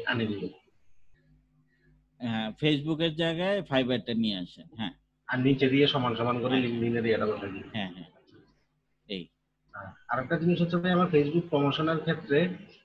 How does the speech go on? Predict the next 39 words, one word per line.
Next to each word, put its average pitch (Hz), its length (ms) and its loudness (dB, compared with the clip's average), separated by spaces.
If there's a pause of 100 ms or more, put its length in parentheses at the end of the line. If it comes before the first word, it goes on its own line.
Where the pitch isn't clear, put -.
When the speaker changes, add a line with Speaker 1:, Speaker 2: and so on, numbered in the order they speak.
(100)
Speaker 1:
এই 120 280 -4
যে 123 260 2
স-, - 120 -2
আবার 135 320 -2
ধরেন 143 260 2
পাঁচটা - 340 2
আই-, 139 220 4
আইডি 120 260 0
কো-, 117 220 -8
বা 120 180 6
ছয়টা 135 300 0
আইডি 127 180 2
করছি, 131 360 -2 (120)
ওইখানের 139 400 0
মধ্যে 143 280 2
এই 117 680 2 (720)
বিভিন্ন 147 340 2
গ্রুপে 147 280 6
join 127 320 4
করছি, 151 460 0
Join 135 180 4
করার 147 260 2
পরে 151 200 4
এখন 156 260 -2 (120)
ওগুলোতে 165 360 -2
যে 175 100 4 (100)
post 151 320 4
করতেছি, 143 440 -2
share 135 240 2
করতেছি, - 520 -2
আহ, 113 260 -4
Speaker 2:
হ্যাঁ। 107 140 4
Speaker 1:
ইয়েটা, 113 340 2 (300)
ব্যানারটা, 113 460 2
Speaker 2:
হ্যাঁ। 131 80 0
Speaker 1:
Facebook 127 380 -4
প্রমোশনের, 123 480 -4 (200)
Speaker 2:
হ্যাঁ। 113 280 -4
Speaker 1:
এখন 160 420 -4